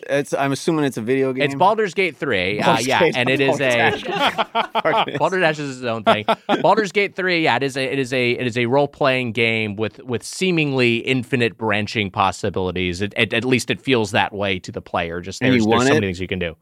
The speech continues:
Speaker 1: And you won it?
Speaker 2: Yeah, I finished it.
Speaker 1: Oh, okay.
Speaker 2: I finished it twice. This is the second playthrough on hard difficulty.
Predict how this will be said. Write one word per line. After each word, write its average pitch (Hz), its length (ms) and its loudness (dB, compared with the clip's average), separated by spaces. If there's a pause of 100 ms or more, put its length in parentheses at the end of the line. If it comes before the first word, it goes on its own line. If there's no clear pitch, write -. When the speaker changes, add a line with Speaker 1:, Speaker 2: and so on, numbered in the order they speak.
(140)
Speaker 1:
And 107 80 -6
you 98 80 -4
won 104 160 -4
it? 143 160 -6 (340)
Speaker 2:
Yeah, 156 160 4
I 131 60 2
finished 165 320 -2
it. 90 180 -6
Speaker 1:
Oh, 135 120 -6
okay. 214 280 -10
Speaker 2:
I - 60 -8
finished 160 180 2
it 123 60 -10
twice. 113 440 0
This 113 100 -6
is 110 60 -6
the 110 80 -4
second 101 300 -2
playthrough 95 280 2
on 82 80 -2
hard 87 200 0
difficulty. 85 500 -8